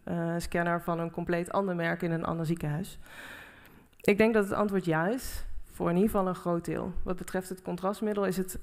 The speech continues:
eh, wat mij betreft gewoon een natuurkundig fenomeen hoe je het contrastmiddel kunt aanpassen, bijvoorbeeld aan het lichaamsgewicht van de patiënt, maar ook aan het K V.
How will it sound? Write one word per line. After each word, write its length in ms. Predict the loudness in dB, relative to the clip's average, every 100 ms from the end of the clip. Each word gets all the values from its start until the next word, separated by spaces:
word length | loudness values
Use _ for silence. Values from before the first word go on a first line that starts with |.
| -12
eh, 240 | -4 -2 -2
wat 120 | 0
mij 140 | 0
betreft 360 | 0 0 -2 0
gewoon 240 | 2 4
een 300 | 4 2 -2 2
natuurkundig 720 | 2 4 2 2 -2 -2 -2
fenomeen 680 | 0 0 2 2 2 0 -4
hoe 220 | 0 4
je 80 | 4
het 280 | 2 -2 -10
contrastmiddel 580 | -4 0 0 0 2 2
kunt 240 | 0 -4
aanpassen, 540 | 0 -2 0 -2 -2 -4
bijvoorbeeld 520 | -2 0 0 0 -2
aan 120 | -2
het 100 | 0
lichaamsgewicht 640 | 0 0 -2 -2 -6 -4
van 120 | -2 -2
de 80 |
patiënt, 400 | 0 2 2 2 -2 -14 -16 0
maar 160 | 4
ook 180 | 4 4
aan 100 | 2
het 140 | 0 0
K 60 | 0
V. 280 | 2 2 2